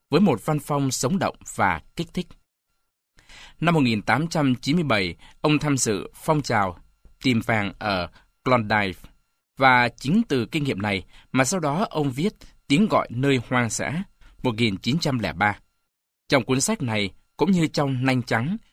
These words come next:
chúng ta thấy sự thấu hiểu của ông về tính cách và lòng tận tụy của một con chó, làm người đọc bị cuốn hút rất mạnh. Chúng ta tán thưởng không chỉ câu chuyện của riêng con chó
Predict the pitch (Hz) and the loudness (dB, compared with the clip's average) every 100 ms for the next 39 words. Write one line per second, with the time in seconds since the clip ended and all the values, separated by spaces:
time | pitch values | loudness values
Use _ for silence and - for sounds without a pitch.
0 | _ - 220 202 170 156 208 - 120 101 | _ 0 2 2 0 0 0 0 0 -2
1 | - 175 - 120 92 101 143 131 - - | -2 -6 -2 -4 -2 -4 -2 -4 -8 -20
2 | - - 117 - 175 247 262 - _ - | -8 -4 0 0 0 -2 -6 -12 _ 0
3 | 113 98 87 110 101 113 71 - 107 101 | 2 0 -2 -6 -4 -4 -4 -8 -6 -6
4 | - - 117 - 95 127 196 _ _ _ | -6 -6 -4 -4 -6 -8 -12 _ _ _
5 | _ 135 131 120 127 117 113 - 110 110 | _ 2 2 2 0 0 -2 -2 -4 -4
6 | - 139 - 262 - - 226 92 85 - | -2 -4 -2 -6 -2 -4 -4 -6 -8 -10
7 | - _ _ _ _ _ _ 180 208 143 | -20 _ _ _ _ _ _ 0 2 2
8 | 123 - 147 156 117 92 - - _ - | 2 2 0 0 -4 -4 -8 -20 _ 0
9 | 196 165 113 98 82 - 165 165 - 110 | 0 0 -4 -4 -6 -6 -4 -4 -2 -2
10 | - - 101 82 - 139 131 135 120 107 | -2 -4 -4 -4 -4 -4 -2 -4 -4 -6
11 | 117 | -6